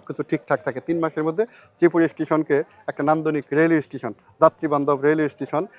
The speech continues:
একটি, উম, মানে এমনিতেই যে খোলামেলা স্টেশন, তারপরে যতটুকু সুন্দর করা যায়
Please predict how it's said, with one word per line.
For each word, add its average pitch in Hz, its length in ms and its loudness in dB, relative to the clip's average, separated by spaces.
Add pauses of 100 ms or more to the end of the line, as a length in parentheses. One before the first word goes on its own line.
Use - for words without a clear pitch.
(160)
একটি, 147 240 -4 (300)
উম, 135 360 -4
মানে 139 320 0 (1080)
এমনিতেই 214 360 6
যে 427 60 6
খোলামেলা 226 420 8
স্টেশন, 226 260 -6
তারপরে 196 380 0
যতটুকু 190 400 -2
সুন্দর 240 480 2
করা 160 220 2
যায় 202 180 2